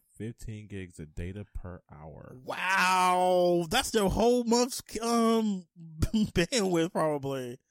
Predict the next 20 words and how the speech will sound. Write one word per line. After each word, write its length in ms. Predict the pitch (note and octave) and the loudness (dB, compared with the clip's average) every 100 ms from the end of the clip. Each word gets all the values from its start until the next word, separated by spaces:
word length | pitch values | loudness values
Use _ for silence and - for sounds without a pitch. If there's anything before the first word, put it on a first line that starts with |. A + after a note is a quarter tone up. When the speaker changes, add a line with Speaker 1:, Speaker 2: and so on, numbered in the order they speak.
| _ _ _ _ _ _ _ _ _ _ | _ _ _ _ _ _ _ _ _ _
Speaker 2:
Oh, 180 | F3 D#3+ | 0 0
no. 460 | G2 G#2 B2+ C#3+ | -2 -4 -2 -2
That's 180 | B2 D#3+ | -2 -2
not 120 | D#3+ | -2
gonna 140 | C3 A#2 | -2 -4
work 220 | A#2 D3+ | -2 -4
for 100 | - | -4
the 140 | A#2+ | -6
I 140 | G#2 B2 | -6 -6
S 140 | B2 | -6
Ps. 600 | - C3+ D#3+ A#2+ B2 B2 | -6 -4 -2 -2 -6 -10
Oh, 140 | B2+ D#3 | -6 -4
no, 300 | A#2 A2+ C#3+ | -2 -4 -4
no, 200 | B2+ A2+ | -4 -4
no. 420 | A2+ A2 A2 A2 | -6 -6 -8 -8
Speaker 1:
A-, 160 | G#2+ - | -8 -6
at 160 | G2+ | -6
the 120 | - G2 | -4 -4
minimum 500 | G2+ A2+ C3+ B2 G#2+ | -2 -6 -6 -8 -8
quality, 680 | - F#2 F2+ E2+ D#2 D2+ | -6 -4 -4 -6 -8 -10